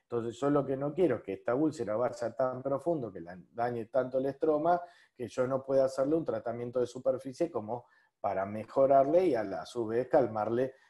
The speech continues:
todas esas erosiones que está teniendo. Bueno, vamos a ver si funciona. Sí.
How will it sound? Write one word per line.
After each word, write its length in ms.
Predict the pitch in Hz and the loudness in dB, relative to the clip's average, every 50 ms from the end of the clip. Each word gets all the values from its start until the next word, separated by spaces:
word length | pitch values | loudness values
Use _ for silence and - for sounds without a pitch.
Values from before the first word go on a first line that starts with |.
| _ _ | _ _
todas 260 | - 113 117 110 - 120 | -4 -2 -2 -2 -2 -6
esas 340 | 104 - - 101 95 - - | -6 -6 -6 -6 -6 -6 -6
erosiones 500 | 110 107 120 113 - - 110 120 143 143 | -4 -2 -2 -2 -2 -4 -4 -4 -4 -6
que 100 | - 110 | -6 -8
está 200 | - - 82 78 | -8 -8 -12 -14
teniendo. 460 | - - 85 95 90 73 - _ _ _ _ _ _ _ _ _ _ _ _ _ _ _ _ _ _ _ _ _ _ _ _ _ _ _ | -14 -14 -14 -14 -14 -14 -16 _ _ _ _ _ _ _ _ _ _ _ _ _ _ _ _ _ _ _ _ _ _ _ _ _ _ _
Bueno, 420 | 165 156 123 98 87 82 - - _ _ _ | 4 4 4 4 2 -4 -10 -16 _ _ _
vamos 420 | 135 135 139 151 151 143 - - | -6 -2 -2 -2 -2 -2 -2 -2
a 80 | 127 127 | 0 2
ver 480 | 135 147 151 156 156 156 151 143 139 | 2 4 4 4 4 4 4 2 -2
si 200 | - - - 107 | -6 -8 -10 -10
funciona. 580 | 95 - 110 107 113 - 151 151 156 156 151 143 | -10 -10 -14 -16 -10 -6 -6 -4 -4 -4 -6 -6
Sí. 260 | - - - - - | -6 -8 -12 -12 -12